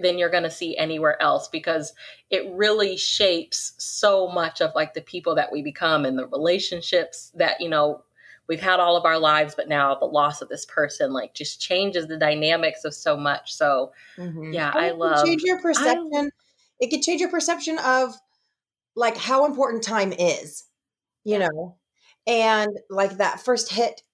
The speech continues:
Speaker 2: and especially if you're young, you, you still feel a little invincible, you know, when you're young and you're like, "I still have a lot of time." But then it kind of hits you, like, we don't have forever. And so you start looking at the quality of the time that you spend, what you do with your time. And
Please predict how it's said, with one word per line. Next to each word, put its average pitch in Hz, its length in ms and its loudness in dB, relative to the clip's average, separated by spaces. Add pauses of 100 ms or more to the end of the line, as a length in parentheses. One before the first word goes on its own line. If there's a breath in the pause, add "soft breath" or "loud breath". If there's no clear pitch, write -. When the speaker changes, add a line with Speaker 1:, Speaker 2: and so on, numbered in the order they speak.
(140)
Speaker 2:
and 185 140 2
especially 185 500 0
if 170 100 -4
you're 160 120 -4
young, 202 500 0
you, 185 240 -8 (120)
you 185 180 -8
still 220 520 -2
feel 202 300 2
a 175 40 0
little 175 220 2
invincible, 180 800 2
you 175 100 0
know, 160 260 2
when 160 200 -4
you're 156 120 -2
young 170 260 2
and 170 100 0
you're 170 80 2
like, 165 220 0
"I 190 140 2
still 196 220 0
have 170 140 0
a 160 60 -4
lot 156 140 -4
of 151 80 -12
time." 143 320 -4 (380 loud breath)
But 196 140 -2
then 214 140 4
it 214 80 -2
kind 208 160 0
of 180 80 -4
hits 277 320 -2
you, 185 220 0
like, 180 420 0 (580)
we 196 140 2
don't 196 200 2
have 170 200 0
forever. 139 500 -2 (720)
And 196 160 -2
so 214 120 2
you 220 160 2
start 226 260 0
looking 214 240 2
at 190 120 0
the 180 60 -2
quality 190 540 2
of 180 160 0
the 180 80 -2
time 175 280 0
that - 120 -2
you 170 80 -4
spend, 156 640 -2
what 185 240 2
you 190 120 -6
do 180 280 -2
with 170 320 0
your 170 100 2
time. 156 420 -4
And 190 160 -4